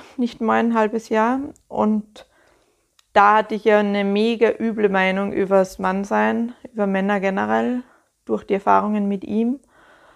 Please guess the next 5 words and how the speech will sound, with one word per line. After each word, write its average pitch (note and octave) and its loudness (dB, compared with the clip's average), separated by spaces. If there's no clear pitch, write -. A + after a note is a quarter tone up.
Und G3+ 0
jetzt, - 0
dass - 0
wir G#3 2
quasi G3 2